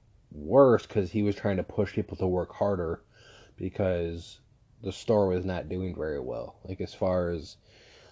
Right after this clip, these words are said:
people getting their work done on time and people getting, you know, people doing the right things, and, you know, people were pretty lazy. Um, he was just trying to push them a little harder, basically,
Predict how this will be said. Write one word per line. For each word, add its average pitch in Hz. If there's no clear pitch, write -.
people 92
getting 98
their 92
work 90
done 87
on 87
time 90
and 87
people 92
getting, 87
you 85
know, 78
people 90
doing 87
the 87
right 90
things, 90
and, 85
you 98
know, 92
people 98
were 101
pretty 95
lazy. 82
Um, 85
he 123
was 131
just 131
trying 117
to 110
push -
them 104
a 98
little 92
harder, 85
basically, -